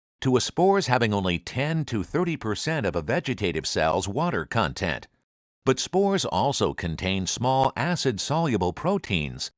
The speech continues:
that bind to and protect D N A from damage by ultraviolet light and various toxic chemicals. Fully mature spores can exist in soil for at least fifty to one hundred years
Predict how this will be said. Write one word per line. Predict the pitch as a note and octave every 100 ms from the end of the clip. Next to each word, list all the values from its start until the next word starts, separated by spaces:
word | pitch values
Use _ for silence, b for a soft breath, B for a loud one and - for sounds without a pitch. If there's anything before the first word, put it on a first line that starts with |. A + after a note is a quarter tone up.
| _ -
that | B2+ F2+
bind | A2+ F3 G3 E3+
to | - D2+ C#2+ -
and | G2+ F#2
protect | G#2+ - F3 G#2+
D | G#2 B2+
N | G#2+
A | A2+ A2
from | A2+ F#2+
damage | C3 G3 G#2 C2+ - - _ -
by | A2 A2+
ultraviolet | E3 F3+ D3 B2 C3+ B2+ B2
light | D#3+ E3 C#2 - B -
and | E2+ D2+
various | A2 A2+ G2 -
toxic | A#2 C3 - F2+
chemicals. | - C#3 D#2+ D2+ A#1 - - _ _ _ _ _
Fully | - F3+ G#3
mature | G#2+ F2+ - A#2+ G#2+
spores | - A2+ B2 E2 B1+
can | - G2+
exist | F#2 G2 C3 G2
in | E2+
soil | - C#3+ D3+ C2+ C2+
for | A2+ G#2+
at |
least | G2+ G2 -
fifty | - D#3 E3+ C#3+ D#3
to | - F2
one | G2 C#3+
hundred | D3+ G2+ F2+
years | A#2+ F2+ A1+ -